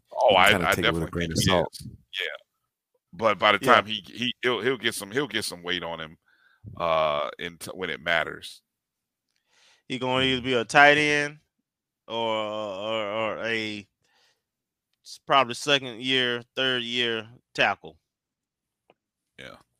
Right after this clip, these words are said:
Speaker 1: Uh, let me, let me flash through, um, Caden Bridgman, Peterson, uh, the tight end now. A lot of people from Niceville.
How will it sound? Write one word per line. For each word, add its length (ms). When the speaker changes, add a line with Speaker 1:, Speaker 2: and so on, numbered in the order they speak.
Speaker 1:
Uh, 280
let 140
me, 340
let 100
me 320
flash 500
through, 540
um, 920
Caden 380
Bridgman, 720
Peterson, 720
uh, 640
the 640
tight 320
end 240
now. 560
A 40
lot 280
of 60
people 240
from 280
Niceville. 880